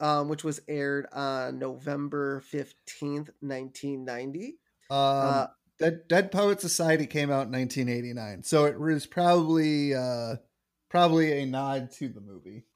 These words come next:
Speaker 1: That's my guess, but like I said, never saw it, so unfortunately,
Speaker 2: Yep.
Speaker 1: I don't know if the episode itself correlates
Speaker 2: I
Speaker 1: with
Speaker 2: don't
Speaker 1: that, or if they,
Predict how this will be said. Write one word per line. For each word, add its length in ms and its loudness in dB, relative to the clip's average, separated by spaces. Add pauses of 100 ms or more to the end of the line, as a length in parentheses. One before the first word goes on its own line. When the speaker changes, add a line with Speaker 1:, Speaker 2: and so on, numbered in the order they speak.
Speaker 1:
That's 240 0
my 160 -2
guess, 320 -6
but 220 -10 (360)
like 220 -2
I 40 0
said, 360 -6
never 260 -6
saw 320 2
it, 180 -6
so 300 -10
unfortunately, 600 -6
Speaker 2:
Yep. 80 -2
Speaker 1:
I 20 -6
don't 200 -4
know 160 -4
if 140 -8
the 160 -12
episode 800 -4
itself 720 -4
correlates 920 -6 (920)
Speaker 2:
I 100 4
Speaker 1:
with 160 6
Speaker 2:
don't 140 8
Speaker 1:
that, 180 4
or 140 4
if 140 -2
they, 180 4